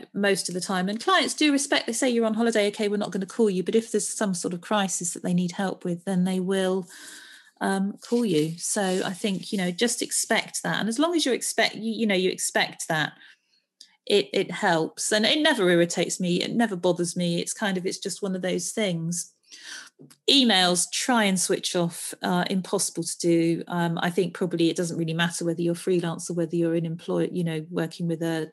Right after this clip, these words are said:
a, a, you know, full-time job with a company. We're looking at our emails all the time, aren't we? But if you can try and cut off, um, in the evenings and weekends, it is helpful. But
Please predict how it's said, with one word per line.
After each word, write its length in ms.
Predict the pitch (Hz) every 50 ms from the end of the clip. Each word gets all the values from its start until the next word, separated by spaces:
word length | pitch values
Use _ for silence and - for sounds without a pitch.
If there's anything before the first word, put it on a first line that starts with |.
| - -
a, 120 | - 175 170 - _ _ -
a, 100 | - 170 175 _ _ _ - 180
you 180 | 175 180 170
know, 120 | 165 165 - - -
full-time 580 | - - 196 175 170 175 - 190 180 175 180 175
job 280 | - 180 170 160 160
with 120 | 160 165 165
a 20 |
company. 640 | 165 - - 202 196 196 - - 165 156 156 - 156 - - - - - - - - _
We're 140 | - 190 180
looking 280 | 180 185 175 - 180 170
at 80 | 156
our 140 | - 165 170
emails 500 | 165 180 170 165 165 165 165 160 156 -
all 140 | 175 170 160
the 80 | 156 -
time, 340 | - 190 180 165 165 165
aren't 240 | 175 170 165 185 -
we? 180 | - 165 165 170
But 200 | - - - - - 180 175 - -
if 160 | - - - -
you 80 | 214
can 360 | - - - 254 226 214 208
try 260 | 202 - - 196 180 180
and 140 | 180 175
cut 260 | - - 202 180 - 190
off, 360 | 180 180 180 - - - - -
um, 280 | 185 180 175 175 170 170
in 220 | - 180 170 170
the 60 | 170 175
evenings 480 | 175 175 170 170 175 170 170 165 170
and 120 | 170 170 165
weekends, 640 | 170 170 170 - - 180 170 160 165 170 175 -
it 140 | - - 175
is 180 | 170 165 -
helpful. 640 | - - 170 160 - - - - 175 170 165 165 170 -
But 240 | 165 165 170 -